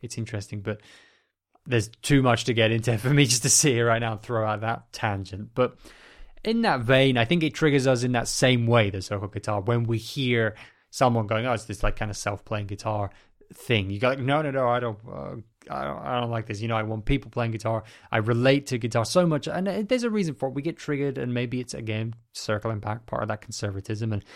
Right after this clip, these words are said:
maybe we can kind of make fun of ourselves for the way we get triggered by it. But to put it shortly, without going into the whole argument in, of, of this whole thing again, this whole tangent,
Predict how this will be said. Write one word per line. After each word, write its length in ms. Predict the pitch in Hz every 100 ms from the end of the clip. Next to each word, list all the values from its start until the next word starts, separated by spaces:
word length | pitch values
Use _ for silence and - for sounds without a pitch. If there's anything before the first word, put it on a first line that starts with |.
| - -
maybe 300 | 123 123 120
we 100 | 117
can 140 | 120
kind 180 | 113 117
of 60 | 110
make 180 | 117 113
fun 220 | - 117
of 100 | 110
ourselves 380 | 104 - 113 104
for 100 | 110
the 80 |
way 140 | 110 107
we 100 | 104
get 160 | 104
triggered 300 | - 110 107
by 180 | 98 104
it. 100 | 104
But 140 | 135 120 - - _ _ _ _ _ _ _ _
to 80 | -
put 220 | 180 240
it 100 | 233
shortly, 380 | 165 156 160 165
without 260 | 160 147 131
going 220 | 127 131
into 180 | 127 117
the 120 | 117
whole 260 | 110 113 113
argument 420 | 110 110 117 113
in, 160 | 110 113
of, 280 | - 110
of 200 | 117 117
this 160 | 104 107
whole 140 | 113
thing 240 | 110 117 110
again, 240 | 110 110
this 140 | 113 104
whole 160 | 107
tangent, 500 | - 113 110 113 -